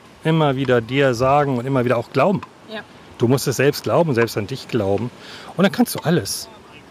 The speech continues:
Speaker 1: Wenn du sagst, du willst jetzt, was weiß ich, segeln lernen oder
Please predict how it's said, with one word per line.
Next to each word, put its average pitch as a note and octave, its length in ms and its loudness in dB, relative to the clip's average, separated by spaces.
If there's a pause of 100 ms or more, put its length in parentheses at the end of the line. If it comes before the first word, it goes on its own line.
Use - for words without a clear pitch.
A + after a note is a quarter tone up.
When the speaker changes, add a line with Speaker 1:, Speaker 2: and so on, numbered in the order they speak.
(280)
Speaker 1:
Wenn F3 140 4
du D3+ 80 4
sagst, E3 320 0
du C#3 100 -6
willst E3 240 -2
jetzt, - 500 -2 (460)
was D#3 180 -2
weiß D#3 140 2
ich, F3 220 -6
segeln D3+ 400 2
lernen A2+ 480 0
oder A#2 360 2